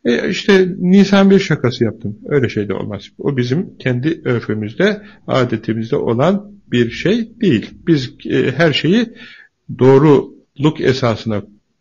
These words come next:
kurmuş bir ümmetiz. Bizim kendimize göre örfümüz, adetimiz var. Yalanı adet etmeyiz. Yalanı topluma, efendim, biz bir, efendim, bir gün yalan söylemeyi, e, egzersiz yaptırmayız.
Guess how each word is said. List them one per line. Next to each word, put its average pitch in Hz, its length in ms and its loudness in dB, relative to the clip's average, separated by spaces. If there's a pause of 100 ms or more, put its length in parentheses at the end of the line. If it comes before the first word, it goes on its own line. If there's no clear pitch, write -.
(120)
kurmuş 127 600 4
bir 110 260 0
ümmetiz. 120 560 -2 (320)
Bizim 160 240 -2
kendimize 131 520 2
göre 113 220 2
örfümüz, 139 560 0
adetimiz 127 540 0
var. 110 180 0 (300)
Yalanı 165 520 6
adet 151 380 4
etmeyiz. 117 540 2
Yalanı 151 420 4
topluma, 147 640 2 (240)
efendim, 113 540 0
biz 208 340 2 (420)
bir, 151 320 4
efendim, 127 640 0
bir 190 140 6
gün 170 280 2
yalan 156 360 4
söylemeyi, 131 920 2 (200)
e, 127 240 2 (360)
egzersiz 139 600 4
yaptırmayız. 127 640 0